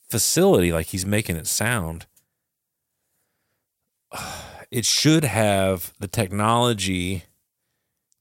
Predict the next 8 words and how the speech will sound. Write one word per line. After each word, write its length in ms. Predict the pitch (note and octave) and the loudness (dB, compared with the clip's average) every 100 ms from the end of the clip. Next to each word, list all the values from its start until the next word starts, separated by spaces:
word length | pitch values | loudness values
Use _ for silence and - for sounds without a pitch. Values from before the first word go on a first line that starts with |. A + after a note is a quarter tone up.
| - | -6
to, 960 | - A2 G2 G2 F#2+ F#2 F#2 F2+ E2+ - _ _ _ _ _ _ _ _ _ _ _ - | 0 4 4 4 2 2 2 0 -2 -10 _ _ _ _ _ _ _ _ _ _ _ -2
when 160 | C3+ | 0
a, 100 | G#2+ - _ _ _ - | 0 -4 _ _ _ -14
like, 320 | D#2+ G2+ E2+ - | -8 -6 -8 -12
I 80 | - | -8
guess, 280 | A2 A2+ - | -2 0 0
essentially 360 | - A#2 - F#2+ | 0 0 0 0
scan 680 | - A2+ A2+ A2 G2 F#2 | 0 0 2 2 0 -2